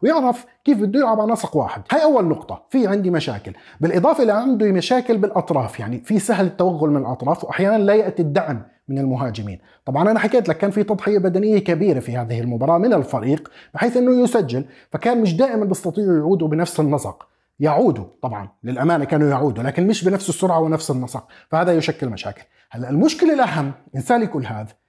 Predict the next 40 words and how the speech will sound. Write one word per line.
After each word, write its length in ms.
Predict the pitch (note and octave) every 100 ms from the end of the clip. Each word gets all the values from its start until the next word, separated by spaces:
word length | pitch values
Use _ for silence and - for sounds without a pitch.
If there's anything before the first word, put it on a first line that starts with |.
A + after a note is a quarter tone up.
| _ -
في 80 |
مشكلة 300 | A#2+ B2+ A#2
فردية. 460 | G#2+ F#2+ F#2 B2 F2+
شوف 240 | - G#3 E3+
ما 100 | G3
بدي 160 | D#3+
أقسو 280 | E3+ - -
على 160 | C#3 B2+
لاعبين، 340 | G#2+ G2 F2+
وأنا 220 | G#2+ D3
ما 100 | D#3
بحب 340 | D#3+ C#3+ D#3 A#2 D#3
أنتقد 460 | D#3 - D3 B2
لاعب 360 | A#2 D3 C3+ B2+
بشكل 320 | B2 C#3 C3+
محدد 520 | C3+ C3 D3 D3+ D3 - _ -
عربي 420 | A#2+ E3+ D#3 C#3
لأنه 400 | D#3 D#3 D#3+ F3 F3+ -
الكلام 320 | D3 F3+ G#3
ممكن 260 | A3+ A#3+ G#3
يصل 300 | G#3+ A3+ A#3+
بطريقة 460 | G3 A3 A#3 G3+ G#3
أو 100 | G3+
بأخرى 420 | G3 G#3 G3 G3+
حتى 320 | G3+ G3+ G3 E3+
لو 140 | E3
كنا 420 | D#3+ G3 F#3+ F3+
يتابعنا 760 | F3 D#3+ E3 D#3 F3 E3+ F3 F3
مئة 260 | F3 E3
شخص 320 | E3 E3+ - -
فقط، 240 | C3 G#2 -
لكن 200 | E3+ E3
ممكن 260 | F3 F#3 D#3
أن 100 | C#3
يصل. 240 | C3+ F#2+ - _ _
لكن 260 | E3+ F3+ F3+
بالنهاية 500 | F#3 F3 D#3 E2 -
كابتن 460 | - D#3+ D#3+ - A#2+
عبد 260 | B2 C#3
المنعم 420 | C#3 D3 D3+ G#2